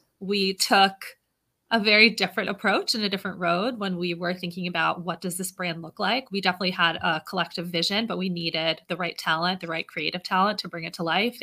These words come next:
And our initial agency that helped us with the branding, the look and feel, the packaging design, we found randomly on Instagram on an account called The Die Line. And so anyone that knows creative packaging knows that the die line is basically the, the blueprint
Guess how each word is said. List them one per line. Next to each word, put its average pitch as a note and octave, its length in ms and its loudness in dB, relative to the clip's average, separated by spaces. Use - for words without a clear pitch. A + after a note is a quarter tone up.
And F3 420 -2
our F3+ 360 6
initial F#3+ 540 4
agency F#3+ 520 0
that F#3 140 -2
helped F3 260 -2
us F#3 200 0
with F#3+ 80 -8
the E3+ 80 -6
branding, F3+ 420 -4
the E3+ 80 -10
look E3+ 240 -6
and F3 160 -10
feel, F#3 300 0
the F3 80 -8
packaging F3+ 540 -2
design, F3 600 0
we G3+ 160 -2
found G3 520 2
randomly A3 760 -2
on G3+ 140 0
Instagram C4 720 -4
on G3+ 400 10
an G3 160 6
account F#3+ 480 4
called F3+ 420 6
The F#3 140 0
Die E3+ 240 6
Line. C4 400 4
And G3 140 2
so E3 400 4
anyone F3+ 340 2
that - 120 -4
knows F3 200 -2
creative E3+ 420 -2
packaging B3 540 2
knows F3 300 2
that E3 260 2
the F3+ 60 0
die E3 280 4
line F3 220 2
is F3 100 -6
basically E3+ 460 -2
the, E3 240 -10
the F3+ 100 2
blueprint F#3 640 -2